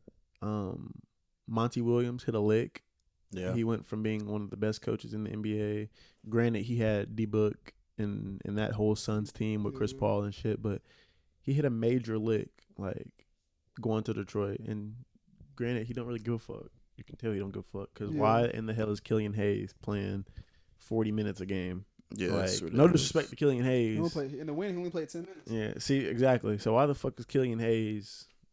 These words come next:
Speaker 1: playing the f-, the entire game over somebody like Jaden Ivey? You know what I'm saying?
Speaker 3: Even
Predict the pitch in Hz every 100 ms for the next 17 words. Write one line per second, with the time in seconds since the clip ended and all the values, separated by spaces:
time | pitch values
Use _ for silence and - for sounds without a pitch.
0 | _ - 113 107 107 101 104 - - 110
1 | - - 110 107 104 107 101 101 101 92
2 | 90 - 107 101 - 107 104 92 92 -
3 | 110 104 98 82 80 - 107 _ _ -
4 | 113 110 101 - 104 101 143 139